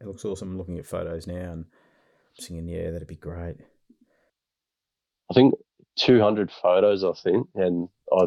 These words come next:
Speaker 2: held
Speaker 1: Only?
Speaker 2: myself back. Yeah. <laughs> So, uh, I, I made a mission to capture every single aircraft in the museum. Um, yeah, but I did hold back a bit on a few.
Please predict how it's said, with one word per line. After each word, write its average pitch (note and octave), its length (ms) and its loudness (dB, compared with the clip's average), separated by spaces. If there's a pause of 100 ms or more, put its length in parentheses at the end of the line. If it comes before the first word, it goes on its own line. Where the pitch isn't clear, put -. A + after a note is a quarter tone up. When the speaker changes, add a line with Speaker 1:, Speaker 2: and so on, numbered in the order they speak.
(140)
Speaker 2:
held G#2+ 160 6
Speaker 1:
Only? C#3+ 60 4
Speaker 2:
myself F#2+ 380 2 (360)
back. F2 220 6 (300)
Yeah. F2 360 6
<laughs> - 40 -20 (680)
So, - 320 2 (960)
uh, E2 440 2 (120)
I, G#2 100 4 (420)
I F#2+ 60 2
made A#2+ 240 4
a A#2 40 2
mission G2+ 420 0 (120)
to F#2 400 4
capture - 300 2
every F#2+ 200 2
single F2 320 0
aircraft F2 580 0 (200)
in F#2 140 6
the F#2 60 6
museum. F#2 500 4 (840)
Um, E2+ 460 2 (1400)
yeah, F2 180 10
but F2+ 160 4
I F2+ 40 2
did F#2 200 0
hold E2+ 260 2
back E2+ 200 -2
a F#2+ 60 0
bit F2 280 0
on F2 160 -2
a D#2+ 60 -6
few. F2 280 0